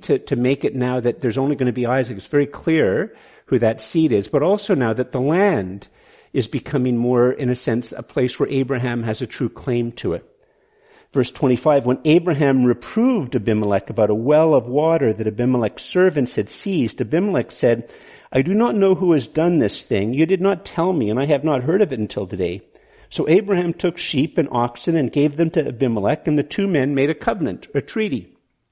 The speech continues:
a contract. Abraham set seven ewe lambs of the flock apart, and Abimelech said to Abraham, "What is the meaning of these seven ewe lambs that you have set apart?" And he said,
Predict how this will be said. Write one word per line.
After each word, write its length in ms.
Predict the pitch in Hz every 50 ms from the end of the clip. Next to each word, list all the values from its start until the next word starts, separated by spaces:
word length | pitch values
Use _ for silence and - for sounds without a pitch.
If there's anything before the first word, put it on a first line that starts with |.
| _ _ _ _ _ -
a 60 | -
contract. 640 | - - 226 233 208 - - - 87 - - - - _ _ _ _ _ _ _ _ _ _ _ _
Abraham 460 | 113 113 117 123 147 107 131 131 135
set 240 | 131 - 156 127 -
seven 460 | - - - - 127 120 120 139 131
ewe 200 | 127 139 160 180
lambs 400 | 180 147 120 110 104 101 101 -
of 80 | - 95
the 100 | - 107
flock 340 | - - - 107 110 - -
apart, 460 | 104 - - - 202 202 - - -
and 180 | - 120 113 110 - _
Abimelech 560 | 131 113 110 165 208 247 220 143 104 - -
said 240 | - - 123 104 -
to 80 | -
Abraham, 520 | - 170 190 175 151 120 107 98 110 120 - - - - - - _ _
"What 160 | 113 117 117
is 140 | 139 135 -
the 80 | -
meaning 340 | 160 160 190 240 254 233 185
of 100 | 135 -
these 200 | - 117 104 -
seven 380 | - - 113 107 104 117 120 127
ewe 180 | 156 196 233
lambs 440 | 226 180 135 113 104 95 92 92 -
that 140 | - 107 -
you 100 | 117 110
have 120 | 110 107
set 180 | - - 123 120
apart?" 440 | 127 - - 208 214 202 - - - - - - - - - - _ _ _
And 180 | - 123 123
he 200 | 127 135 202 226
said, 420 | 202 - - 160 131 127 123 -